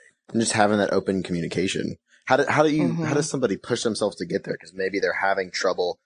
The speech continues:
Speaker 1: with bringing something up, or maybe they're bringing it up and their partner's not listening, quote unquote, or they're not accepting it in the right way. 'Cause there's a difference between communication and, like, effective communication, right? Like,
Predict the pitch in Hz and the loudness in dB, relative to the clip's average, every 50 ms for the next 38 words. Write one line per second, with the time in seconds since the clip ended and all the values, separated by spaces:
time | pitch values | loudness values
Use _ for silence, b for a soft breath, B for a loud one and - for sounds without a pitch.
0 | _ _ _ _ _ _ 117 123 123 - - 104 101 95 92 92 87 - 90 85 | _ _ _ _ _ _ 0 0 0 0 -2 0 0 0 -2 -2 -4 -4 -6 -6
1 | - 90 90 87 87 87 87 - 87 90 92 92 95 92 90 90 85 - 101 101 | -4 -4 -4 -2 -4 -4 -2 -2 -2 -2 0 0 0 0 0 -2 0 0 0 0
2 | 98 95 92 92 90 90 90 90 - 90 85 85 _ - 92 - 87 90 - _ | 0 0 0 0 0 0 0 0 -2 -4 -6 -4 _ -2 -2 -2 -2 -10 -8 _
3 | 87 85 71 - 120 123 - - 123 117 107 107 107 101 98 98 95 _ _ - | -8 -8 -4 -2 -2 -2 -2 -2 -4 -6 -6 -8 -10 -18 -20 -20 -20 _ _ -4
4 | 101 95 92 90 - 92 95 92 90 87 82 82 82 82 82 82 76 - - _ | -2 -2 -2 -4 -2 -2 -2 -2 -2 -4 -4 -2 -2 -2 -2 -2 -4 -6 -8 _
5 | _ _ _ _ _ _ _ _ _ _ - 107 - - - 139 - - 95 92 | _ _ _ _ _ _ _ _ _ _ -6 -4 0 2 2 2 2 2 0 0
6 | - - 92 90 87 87 76 - 92 104 110 104 95 101 90 101 107 104 104 - | 0 0 -2 0 0 0 0 2 2 4 4 4 2 0 0 0 -2 -2 -2 -8
7 | _ _ _ _ _ _ - - 117 117 139 - - 156 131 - 123 110 - 107 | _ _ _ _ _ _ -14 -12 -4 -2 -2 2 2 0 2 2 -2 0 0 -2
8 | 90 - 104 101 95 90 85 - 92 87 82 - - 90 85 - - 85 85 82 | 0 0 0 0 0 -2 0 0 -2 -2 0 -4 -4 -6 -6 -6 -6 -6 -4 -4
9 | 85 - - - - 120 120 - - 78 80 - - - - - - - 80 82 | -6 -8 -8 -6 -2 -2 -2 0 -2 -4 -4 -4 -8 -6 -6 -6 -4 -2 -2 -2
10 | - - - - 92 87 87 98 98 - 87 87 82 - | -2 -4 -4 -4 -2 0 0 0 0 0 -2 -2 -2 -4